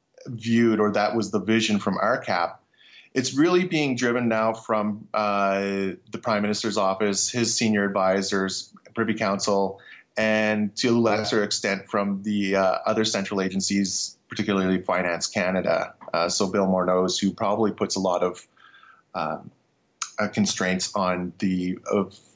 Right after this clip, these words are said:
financial, I guess, uh, and expenditure side. So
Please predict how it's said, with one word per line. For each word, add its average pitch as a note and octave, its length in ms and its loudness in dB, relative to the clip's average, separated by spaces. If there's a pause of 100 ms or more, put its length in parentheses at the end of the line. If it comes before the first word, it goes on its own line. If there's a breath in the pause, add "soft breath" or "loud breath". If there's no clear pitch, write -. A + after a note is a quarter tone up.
(180)
financial, F2+ 800 -2 (800)
I - 140 -4
guess, - 440 -4
uh, - 400 -2 (300)
and F#2 100 0
expenditure F2+ 600 -2
side. - 400 -2 (920 loud breath)
So C3 560 2